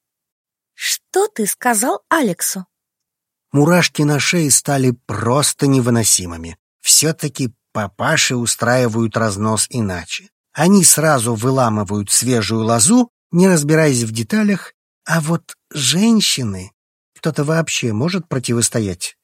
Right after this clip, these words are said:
Speaker 2: женщинам? Эйн сильно растёр шею и затылок. Врать нет никакого смысла. «Я сказал, что когда колени встречаются сбитые, это очень неприятно»,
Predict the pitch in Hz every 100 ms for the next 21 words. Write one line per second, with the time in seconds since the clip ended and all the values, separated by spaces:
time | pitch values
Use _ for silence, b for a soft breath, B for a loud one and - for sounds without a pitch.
0 | _ _ 110 123 92 73 - - - _
1 | _ _ _ _ _ - 139 226 226 -
2 | 147 156 139 120 - 120 - - 160 208
3 | - 156 143 151 - 127 95 90 - -
4 | _ _ _ - 120 143 214 - - -
5 | _ - 139 165 160 147 127 117 117 107
6 | - 95 85 - 92 - _ _ _ _
7 | _ _ _ _ 101 147 - 123 127 117
8 | 127 117 107 107 110 101 101 95 101 95
9 | 107 98 - 101 95 208 170 95 90 104
10 | 104 113 113 110 110 123 196 202